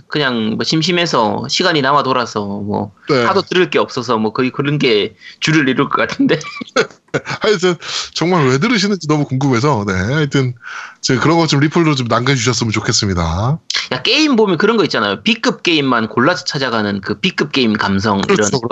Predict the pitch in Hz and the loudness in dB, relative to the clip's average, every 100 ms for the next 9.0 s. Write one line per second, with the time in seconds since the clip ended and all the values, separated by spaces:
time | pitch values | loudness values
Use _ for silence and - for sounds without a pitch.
0 | 87 107 - - - - - - - - | 0 0 -6 -6 -2 0 -2 -6 -2 2
1 | 202 233 165 98 101 - - - - - | 2 2 0 -2 -4 -4 -4 -6 -8 -4
2 | - - - - - - - - 208 - | -2 0 -2 -2 -2 -2 -4 -6 -8 -8
3 | - - - - 135 117 143 - _ - | -10 -12 -12 -2 0 0 -2 -6 _ -4
4 | - - - - - 180 185 214 226 208 | -2 -4 -6 -10 -2 0 2 4 2 0
5 | 139 139 147 143 139 175 247 180 165 131 | 2 4 4 4 4 2 2 2 2 0
6 | 107 120 196 _ 123 120 117 113 113 143 | -4 -8 -14 _ -2 0 2 2 2 2
7 | 165 160 170 135 135 143 135 151 170 202 | 2 2 0 2 0 0 2 2 2 2
8 | 247 247 202 220 143 190 220 127 95 | 2 2 0 0 0 0 0 -2 -4